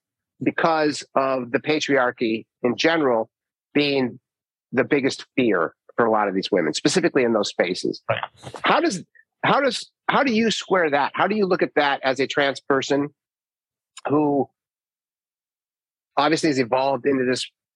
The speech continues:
Speaker 1: this position and this expression?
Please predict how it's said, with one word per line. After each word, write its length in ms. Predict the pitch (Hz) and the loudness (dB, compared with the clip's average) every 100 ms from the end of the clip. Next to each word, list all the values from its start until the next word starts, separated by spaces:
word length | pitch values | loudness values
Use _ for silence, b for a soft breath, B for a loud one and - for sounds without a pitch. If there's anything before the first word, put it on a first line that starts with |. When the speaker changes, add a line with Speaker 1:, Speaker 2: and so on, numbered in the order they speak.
| - | -4
Speaker 1:
this 180 | 117 - _ _ - | -2 -2 _ _ -8
position 500 | 107 139 135 135 123 | -2 0 0 2 2
and 140 | 107 | 0
this 260 | 107 - - _ _ _ _ _ _ | -2 -4 -12 _ _ _ _ _ _
expression? 560 | 117 - 156 156 135 | -4 -2 -2 0 0